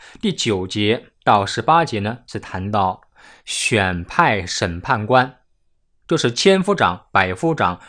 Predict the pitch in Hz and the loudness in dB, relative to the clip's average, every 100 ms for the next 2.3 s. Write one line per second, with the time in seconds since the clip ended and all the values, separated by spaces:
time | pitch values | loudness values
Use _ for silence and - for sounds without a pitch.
0 | - 110 113 117 160 170 180 131 87 92 | -8 -2 0 0 0 0 0 2 0 -2
1 | - - - 101 95 - - 117 120 127 | -18 -12 -2 -2 0 -4 -2 -4 -4 -4
2 | 101 82 | -2 -4